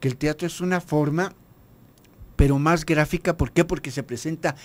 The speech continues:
le-, eh, eh, letra y se presenta imagen. Y tú sabes que una imagen dice más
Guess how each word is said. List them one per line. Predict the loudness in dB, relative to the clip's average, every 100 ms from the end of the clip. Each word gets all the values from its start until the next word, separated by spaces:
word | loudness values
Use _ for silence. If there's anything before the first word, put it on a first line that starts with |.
| -20 -20 -12
le-, | -2 2 2 0
eh, | -10 -6
eh, | -6 -4
letra | 0 4 4 4 2 0 -4
y |
se | -6 -6
presenta | -6 -4 -4 -2
imagen. | 0 2 2 0 -2 -4 -2
Y | -4
tú | -4
sabes | -2 -2 0
que | 0
una | 0
imagen | 0 2 2 2 -4 -6
dice | -8 -8 -4
más | 0 -2 -4